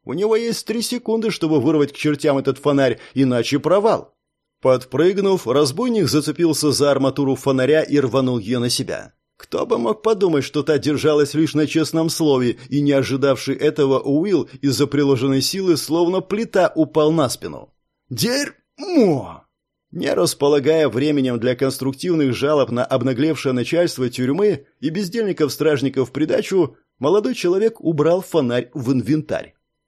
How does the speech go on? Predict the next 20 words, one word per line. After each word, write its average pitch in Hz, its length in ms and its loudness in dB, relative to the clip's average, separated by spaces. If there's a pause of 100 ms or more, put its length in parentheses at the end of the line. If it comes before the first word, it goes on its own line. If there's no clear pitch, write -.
Покончив 147 440 -4
с - 100 -2
этим, 170 300 2 (140)
применил 170 400 2
невидимость 135 680 0
и 139 100 2
следом 135 340 0
за 139 140 0
ним 147 160 2
засаду, 117 640 0 (120)
растворяясь 127 600 0
в 135 60 -2
образованной 135 560 2
его 127 180 0
действиями 135 540 0
тьме. 127 400 -6 (640)
«Ах - 280 -8
ты, 151 220 -2
мразь 165 480 2
нечестивая!» 143 1040 0